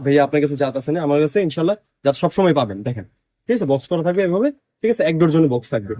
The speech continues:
পঁয়ষট্টি টাকা ডর্জন। তো আমাদের ভিডিওর মাধ্যমে অনেকজন বলে যে, "বিয়ের আয়না দেখেন না ভাইয়া, আপনাদের কাছে বিয়ের আয়না।" অবশ্যই আমার কাছে বিয়ের আয়না ছিল তো, ওই জন্য দেখানো হয়নি কোনো সময়। দেখেন দুইটা সাইজ হয়, ঠিক আছে? এটা হলো ভি টু, আপনার জনটা বড় বলে,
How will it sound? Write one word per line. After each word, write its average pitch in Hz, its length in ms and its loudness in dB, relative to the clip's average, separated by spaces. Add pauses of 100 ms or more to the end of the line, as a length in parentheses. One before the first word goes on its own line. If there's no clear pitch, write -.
(140)
পঁয়ষট্টি 190 400 4
টাকা 220 180 8
ডর্জন। 127 320 2 (140)
তো 147 60 -20 (140)
আমাদের 175 240 -4
ভিডিওর 175 360 0
মাধ্যমে 180 260 -2
অনেকজন 156 380 -2
বলে 156 200 -2
যে, 147 140 -4
"বিয়ের 147 260 -2
আয়না 156 260 -4
দেখেন 147 260 -6
না 135 100 -4
ভাইয়া, 131 180 -6 (240)
আপনাদের 127 300 -10
কাছে 147 220 -8
বিয়ের 139 180 2
আয়না।" 135 200 0 (360)
অবশ্যই 160 220 0
আমার 175 120 4
কাছে 175 180 0
বিয়ের 175 140 4
আয়না 180 200 4
ছিল 196 260 -2
তো, 170 80 2 (120)
ওই 135 60 4
জন্য 151 220 2 (160)
দেখানো 156 320 4
হয়নি 120 220 0
কোনো 117 160 -2
সময়। 147 240 -4 (260)
দেখেন 123 260 0
দুইটা 160 260 4
সাইজ 139 240 4
হয়, 92 120 -8 (120)
ঠিক 180 160 -6
আছে? 139 100 -6 (360)
এটা - 140 -8
হলো 175 100 -4 (140)
ভি 156 140 -2
টু, 156 200 -4
আপনার 117 240 -6
জনটা 139 300 -4
বড় 151 140 4
বলে, 143 200 2